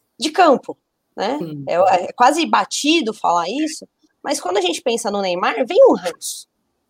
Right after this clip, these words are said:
Speaker 1: né? O, o, o Neymar, ele tem um ranço embutido nele, que o que os torcedores têm, ah, alguns com razão, outros mais de pegar no pé mesmo. É,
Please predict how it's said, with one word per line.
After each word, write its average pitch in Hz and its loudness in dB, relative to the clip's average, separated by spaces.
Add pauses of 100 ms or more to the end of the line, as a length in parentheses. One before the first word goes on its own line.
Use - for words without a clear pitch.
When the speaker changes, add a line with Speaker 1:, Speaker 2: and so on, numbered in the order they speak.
(140)
Speaker 1:
né? 208 0
O, 208 2
o, - 0
o - -2
Neymar, 269 -2
ele 311 0
tem 370 -2
um 415 6
ranço 247 2
embutido 190 -8
nele, 185 -4 (360)
que 262 0
o 262 2
que 269 -6
os 254 -2
torcedores 180 0
têm, 262 2 (440)
ah, 196 4
alguns 269 2
com 233 -2
razão, 285 -2 (180)
outros 247 2 (260)
mais 254 0
de 214 -8
pegar 202 -4
no 175 -8
pé 180 -2
mesmo. 269 -2 (680)
É, 190 2